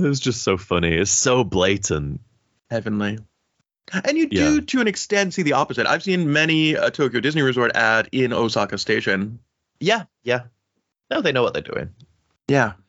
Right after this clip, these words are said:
Speaker 2: But it's a, it, when they, it's a lot less blatant when they do it.
Speaker 1: <laughs>
Speaker 2: It's sort of like
Speaker 1: That's how it's everywhere.
Speaker 2: It, it, harkens back to Nintendo and Sega in the nineties. Like, Sega would make fun of
Speaker 1: Yeah.
Speaker 2: Nintendo, but Nintendo was, like,
Speaker 1: Yeah.
Speaker 2: above it and didn't need to bother.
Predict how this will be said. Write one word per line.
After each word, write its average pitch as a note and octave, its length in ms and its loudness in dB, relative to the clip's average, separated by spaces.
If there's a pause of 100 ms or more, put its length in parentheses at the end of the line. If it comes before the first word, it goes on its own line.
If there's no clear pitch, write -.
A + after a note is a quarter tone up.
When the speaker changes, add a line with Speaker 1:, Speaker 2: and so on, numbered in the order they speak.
(360)
Speaker 2:
But G3 140 4
it's A3+ 140 0
a, G3+ 140 4
it, E3+ 200 -4
when F#3 140 0
they, F#3+ 120 2
it's F#3+ 140 0
a F#3 60 0
lot D3 200 0
less A2 200 0
blatant G2+ 340 -2
when F2+ 100 -2
they F#2 120 0
do - 180 -4
it. - 180 -6 (640)
Speaker 1:
<laughs> - 1080 -4 (100)
Speaker 2:
It's G#3 200 0
sort D4 180 2
of A#3+ 100 -2
like A3 240 2
Speaker 1:
That's A3 120 0
how F3 60 4
it's D3 180 0 (100)
everywhere. A#2+ 720 0 (760)
Speaker 2:
It, F#3 240 -2
it, F#3+ 180 -2 (220)
harkens A3 460 -2
back F#3 200 0
to G3 100 -2
Nintendo E3+ 400 2
and C3 100 -2
Sega A#2+ 320 0
in G#2 60 -4
the A2 80 -2
nineties. G#2 520 -2
Like, A2 200 0
Sega D3 520 2
would B2+ 160 0
make A2+ 220 0
fun - 200 0
of B2+ 120 -2
Speaker 1:
Yeah. C#3+ 60 2
Speaker 2:
Nintendo, C#3+ 540 2
but A#2 140 0
Nintendo B2 380 0
was, A#2 120 -2
like, A#2 100 0
Speaker 1:
Yeah. A2+ 60 0
Speaker 2:
above G#2+ 260 0
it A2 100 2
and G2+ 100 0
didn't G2 180 -2
need G2+ 140 0
to F#2+ 40 -4
bother. G2 420 0